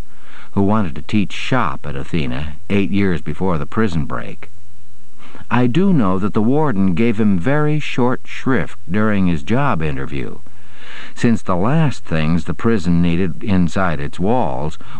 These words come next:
were chisels and screwdrivers and hacksaws and bandsaws and ball-peen hammers and so on. I had to wait for Donner outside the warden's office. He was my ticket back to civilization, to my home and family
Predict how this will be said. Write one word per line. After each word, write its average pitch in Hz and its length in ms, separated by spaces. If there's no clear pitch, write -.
were 90 140
chisels 131 600
and 95 180
screwdrivers 104 880
and 78 120
hacksaws 104 800
and 76 200
bandsaws 95 800
and 76 180
ball-peen 107 680
hammers 82 580
and 60 200
so 80 220
on. 98 360
I 113 100
had 123 220
to 98 100
wait 104 260
for 80 160
Donner 78 420
outside 85 520
the 76 80
warden's 80 480
office. - 540
He 107 140
was 90 220
my 80 200
ticket - 420
back 85 280
to 80 100
civilization, 104 920
to - 80
my 90 180
home 110 440
and 85 160
family 76 640